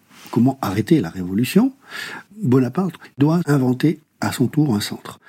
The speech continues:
Euh, une anecdote, on présente des, euh, uniformes de futurs premiers consuls à Bonaparte, et puis un, un uniforme le présenterait avec un bonnet phrygien et des talons rouges.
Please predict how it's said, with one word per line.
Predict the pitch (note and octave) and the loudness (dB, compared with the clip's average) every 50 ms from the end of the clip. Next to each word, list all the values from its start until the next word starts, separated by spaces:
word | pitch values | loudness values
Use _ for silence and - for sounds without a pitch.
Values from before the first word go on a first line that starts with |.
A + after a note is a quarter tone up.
| - - - - - - | -20 -20 -20 -10 -2 0
Euh, | A2 B2 | 2 2
une | C#3 C3 | 4 4
anecdote, | B2+ A2+ A2+ G#2+ G#2 G#2 G#2+ G2 - - | 4 4 4 2 2 0 0 -2 -2 -4
on | G2+ | -4
présente | - - A#2 G2+ A#2 B2 - A2+ | -2 0 2 2 2 2 0 2
des, | G2 G#2+ A2 G#2+ G#2 | 2 2 2 2 2
euh, | F#2+ F#2 F#2 F#2 F#2 F#2 F#2 | 0 -2 -4 -4 -6 -2 0
uniformes | A2 A#2 A2+ A2 - A2+ G#2+ G2 F#2 F#2 F#2 - _ - - - - - - - - | 2 2 2 2 2 0 0 0 0 -2 -2 -4 _ -18 -20 -18 -18 -20 -18 -10 -4
de | G2+ G2+ | -4 -4
futurs | F#2 - - B2 - - C#3+ D3+ - - | -2 -2 -4 -4 -2 0 0 0 0 -2
premiers | - - G#2 A2 A2 | -2 0 2 2 2
consuls | G#2+ - A2 G2 - - C#3 D3 D3 C3 B2 - | 2 0 -4 -4 0 2 2 4 2 2 0 -2
à | G#2 G2+ | -4 -2
Bonaparte, | G#2 G2+ G2+ G2+ - F#2+ F#2+ G2 G2+ - | 0 0 0 0 -2 -2 -4 -4 -2 -4
et | G#2 | -4
puis | F#2+ - B2+ A#2 A2 | -2 2 2 2 2
un, | G#2+ G#2 G#2 G#2 - | 2 2 0 -2 0
un | A#2 A2+ | 2 2
uniforme | A2+ A2 A2 G#2+ - - E3+ G3 F#3+ E3+ - - - - - - - - - - - | 4 4 4 2 2 0 0 2 0 -2 -4 -8 -14 -12 -12 -12 -12 -12 -12 -10 -4
le | G2+ G2+ G2+ A2 G#2+ | 0 2 2 2 2
présenterait | - - A#2 A#2 A#2+ G#2 - G#2 G2+ B2+ D#3+ F3 | 2 0 0 2 0 0 -2 -2 0 2 2 2
avec | C#3 G#2+ G2+ G#2+ G#2+ - | 2 0 0 0 0 2
un | G#2 | 2
bonnet | G2+ A2 A2 A2 | 2 4 2 2
phrygien | G#2 - - G#2 G2+ G#2+ C#3 F3 | 0 -2 -2 -2 2 2 4 4
et | D#3+ | 4
des | A2 G#2 | 2 0
talons | G2 - A#2+ A2 A2 G#2+ G2 | 0 2 2 2 4 2 2
rouges. | F2+ F#2 F#2+ F#2+ F2 - - | 0 -2 -4 -4 -4 -6 -10